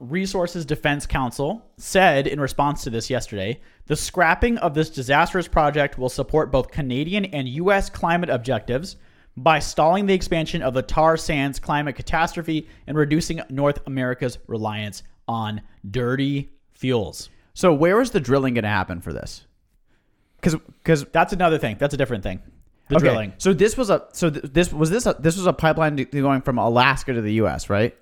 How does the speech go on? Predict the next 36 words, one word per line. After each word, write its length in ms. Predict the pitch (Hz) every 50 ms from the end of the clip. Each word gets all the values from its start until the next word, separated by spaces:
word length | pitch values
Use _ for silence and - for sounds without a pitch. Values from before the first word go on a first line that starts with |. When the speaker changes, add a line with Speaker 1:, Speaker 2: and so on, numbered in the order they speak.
| _
Speaker 1:
This 100 | - 165
is 60 | 214
a 40 | 277
pipeline 300 | 247 269 254 226 226 214
going 240 | 202 190 175 165 127
from 220 | - - 175 196
Alaska 420 | 208 185 160 156 165 175 - - 190
to 460 | 156 - - - 190 190 175 147 - - - - 127 123 143 - _ _ _ _ _ -
ba-, 180 | 117 170 190 185 190
to 140 | - - 170
Galveston, 760 | - - 135 165 214 185 120 - - - 95 80 78 82 - _ _
where 180 | - 139 147 139
I 80 | 131 139
guess 220 | 170 180 185 185
they 80 | 190 202
were 80 | 196
gonna 120 | 190 170 151
Speaker 2:
Holy 100 | 131 120
Speaker 1:
ship 260 | 107 - 220 220 -
it. 140 | - - -
They 80 | - 139
were 60 | 156
gonna 180 | 151 - 196 165
ship 120 | - 185 151
it. 100 | - -
Speaker 2:
shit. 120 | - - - -
Speaker 1:
I 60 | -
don't 100 | 202 220
know 80 | 247 254
why 160 | 240 240 240
they 100 | 220 202
couldn't 240 | 202 - 233 185 165
ship 240 | 147 - - 180 -
it 140 | - -
from 200 | - - 156 156
Alaska. 540 | 156 131 113 110 120 131 - - 101 - -